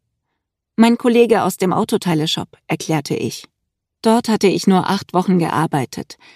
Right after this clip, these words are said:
Zum Glück hatten alle Beteiligten, mich eingeschlossen, eingesehen,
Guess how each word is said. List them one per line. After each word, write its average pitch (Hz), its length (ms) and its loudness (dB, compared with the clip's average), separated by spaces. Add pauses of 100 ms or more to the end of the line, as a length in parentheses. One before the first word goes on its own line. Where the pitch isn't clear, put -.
(140)
Zum 240 180 4
Glück 220 220 0
hatten 240 180 0
alle 214 220 4
Beteiligten, 214 880 0
mich 202 280 4
eingeschlossen, 185 680 0
eingesehen, 196 640 2